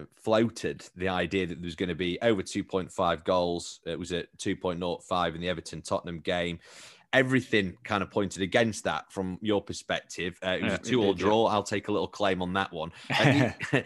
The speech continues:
Speaker 2: <laughs>
Speaker 1: <laughs> Newcastle, West Ham, uh, we did speak in glowing terms about Jesse Lingard. Awesome again, to be fair.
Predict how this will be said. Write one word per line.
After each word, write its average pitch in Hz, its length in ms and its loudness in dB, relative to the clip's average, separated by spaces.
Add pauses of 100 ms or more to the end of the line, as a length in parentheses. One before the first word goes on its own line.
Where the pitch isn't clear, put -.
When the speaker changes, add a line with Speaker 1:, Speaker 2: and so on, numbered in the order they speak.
Speaker 2:
<laughs> 143 100 -10
Speaker 1:
<laughs> - 0 -
Newcastle, 151 580 4
West 139 300 2
Ham, 143 280 2 (100)
uh, 117 180 6
we 117 200 2
did 127 280 4
speak - 480 -2 (100)
in 110 140 -2
glowing 123 400 6
terms 117 340 4
about 104 240 2
Jesse 113 320 0
Lingard. 113 500 4
Awesome 123 380 2
again, 98 460 2
to - 120 -12
be 95 120 -4
fair. 98 440 0